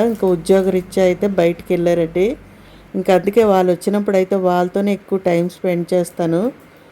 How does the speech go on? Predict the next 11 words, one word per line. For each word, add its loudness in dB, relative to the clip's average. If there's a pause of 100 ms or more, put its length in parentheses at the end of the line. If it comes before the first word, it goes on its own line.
ఇంకా -4
అందుకే 0
వీడియోలు 2
అప్‌లోడ్ -2
చేయడానికి 0
కూడా 2
లేట్ 0
అయింది. 0 (520)
ఇగో 2
ఎనిమిదో 2
రోజు 2